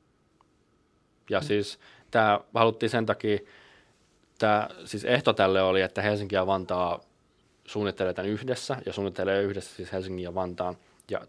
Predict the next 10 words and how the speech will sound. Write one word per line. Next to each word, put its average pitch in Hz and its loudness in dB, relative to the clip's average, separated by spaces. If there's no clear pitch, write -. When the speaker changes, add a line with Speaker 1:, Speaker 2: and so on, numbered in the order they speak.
Speaker 1:
Espoon - -6
raideliikenteen - -10
tälle. 92 -8
Eli 95 -4
Helsinki 101 -2
ja 92 0
Vantaa 92 0
omistaa 90 -4
jatkossa 90 -8
yhteisesti, 92 -10